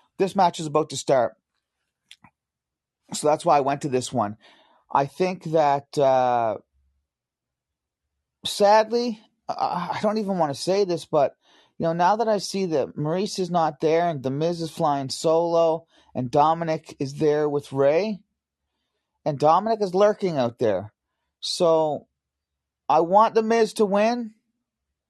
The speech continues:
but I have a strange feeling that Dominic's gonna prevail here. And I chose The Miz last night on a prediction show,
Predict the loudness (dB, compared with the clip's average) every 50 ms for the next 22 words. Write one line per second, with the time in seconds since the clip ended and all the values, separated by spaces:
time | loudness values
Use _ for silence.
0 | _ _ _ _ _ _ _ _ _ _ 0 2 4 4 6 4 2 2 -2 -6
1 | -4 -2 -2 -2 -2 -2 -4 -6 -4 -2 0 2 2 2 0 0 -2 -2 0 2
2 | 2 4 2 2 0 -2 -4 -4 -4 -4 -2 -4 -4 -4 -4 -2 0 2 2 2
3 | 2 2 0 0 0 0 0 0 -2 -2 -4 -2 0 2 2 2 2 0 -2 0
4 | 0 -2 0 2 2 2 2 0 0 -2 -2 -2 -2 -6 _ -20 -10 -4 -2 -2
5 | -2 -2 -2 -2 0 0 -2 -4 -6 -8 -8 -4 0 2 2 2 2 0